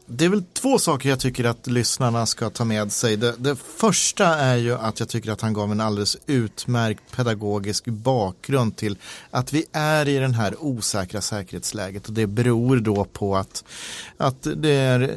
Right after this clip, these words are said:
stormakter som Ryssland inte respekterar regelverket i det internationella umgänget. Och det gör att vi är i en farlig tid. Jag skulle säga att vi är i en osäkrare tid också än under kalla kriget, då det ändå fanns spelregler.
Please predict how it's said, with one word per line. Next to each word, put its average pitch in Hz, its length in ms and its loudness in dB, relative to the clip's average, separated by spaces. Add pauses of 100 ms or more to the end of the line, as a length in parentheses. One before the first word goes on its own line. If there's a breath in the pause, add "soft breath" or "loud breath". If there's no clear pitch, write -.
stormakter 135 560 2
som 123 180 0
Ryssland 104 460 -2
inte 104 380 0
respekterar 95 920 -4
regelverket 95 1040 -2
i 95 40 0
det 92 140 0
internationella 95 680 -2
umgänget. 92 560 -2 (320 loud breath)
Och - 80 -2
det 143 60 4
gör 117 180 4
att 95 140 -4
vi 104 40 -4
är 98 60 0
i 92 40 0
en 92 60 -2
farlig 120 560 0
tid. 110 260 -2
Jag 98 100 0
skulle 104 180 -4
säga 101 180 -2
att 92 100 -8
vi 104 80 0
är 98 120 0
i 98 60 -2
en 95 140 -2 (120)
osäkrare 117 800 0
tid 90 260 -6
också 90 340 -4 (340 loud breath)
än 123 180 2
under 110 160 2
kalla 110 240 -2
kriget, 131 420 -2
då 117 60 -2
det 117 80 2
ändå 107 160 0
fanns 107 360 -2
spelregler. 123 760 -2